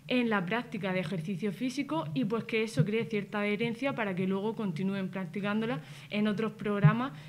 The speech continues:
que, deportivos que tenemos en el, en el municipio. Me acompañan para explicar más los detalles del programa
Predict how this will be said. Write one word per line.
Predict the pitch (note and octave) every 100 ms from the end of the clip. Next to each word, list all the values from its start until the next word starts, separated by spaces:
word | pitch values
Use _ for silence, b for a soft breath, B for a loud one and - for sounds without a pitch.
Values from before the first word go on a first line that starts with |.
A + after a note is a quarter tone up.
| B
que, | - G#3+ G3+ F#3+ F#3 F#3
deportivos | F#3+ F#3+ F#3+ G#3 G#3+ B3
que | G#3
tenemos | F3+ F#3 F#3+ G3 A3+ -
en | A3 G3
el, | F#3+ F3+ F3 E3+ -
en | F#3+
el | F#3+
municipio. | F#3 F3+ D#3 G3+ D#3+ E3 - B B B
Me | A#3
acompañan | A3+ G#3 G3+ G#3+ B3+ D4
para | C4 G3+
explicar | - F3+ G#3+ G#3 G3+
más | G3+ G#3
los | G3+ F3+
detalles | F#3 G3+ G3 F#3+
del | F3 F#3 F#3
programa | D#3 F#3+ F#3+ G#3+ C4 E4